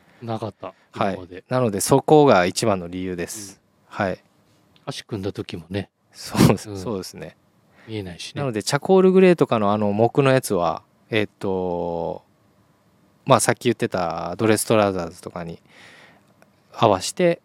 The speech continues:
Speaker 2: コーディネートするのと、あと、ナチュラルとかだったら、あの、ベージュのモカシンとか、
Speaker 1: うん。
Speaker 2: ライトブラウンのランコートの、えー、ベネシャンか。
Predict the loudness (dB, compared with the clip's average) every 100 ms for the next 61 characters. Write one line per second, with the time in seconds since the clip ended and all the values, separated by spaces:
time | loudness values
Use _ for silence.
0 | _ -4 0 0 -2 -6 -12 -8 -8 -8
1 | -2 4 6 4 0 _ _ _ _ -4
2 | -4 -2 -4 -2 -4 -8 0 0 4 4
3 | 4 2 -6 -6 -6 -8 -8 -10 -12 -14
4 | -16 _ _ 4 6 6 4 2 0 -2
5 | _ _ _ _ -14 -8 -4 -2 0 0
6 | -2 -4 -6 _ _ _ _ _ _ _
7 | _ _ 0 2 2 4 2 2 -6 -8
8 | 0 0 0 -6 -8 -14 -16 _ _ _
9 | _ _ _ _ _ _ _ -4 0 0
10 | 0 0 2 -2 -4 -12